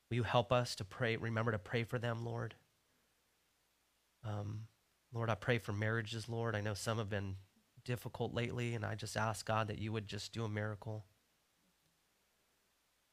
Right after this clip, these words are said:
I pray for restoration of relationships, God.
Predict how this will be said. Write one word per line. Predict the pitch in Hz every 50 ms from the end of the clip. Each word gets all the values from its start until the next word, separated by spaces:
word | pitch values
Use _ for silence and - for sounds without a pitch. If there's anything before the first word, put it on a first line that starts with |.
| _ _ _ _ _ _ _ _ _ _ _ _
I | - 127
pray | - - 123 110
for | 98 - 104
restoration | 101 113 110 98 - - 104 98 - 117 107 - - 110
of | 107 95 101
relationships, | 101 95 107 107 101 - - 101 98 - - 107 - -
God. | - - 107 110 107 110 107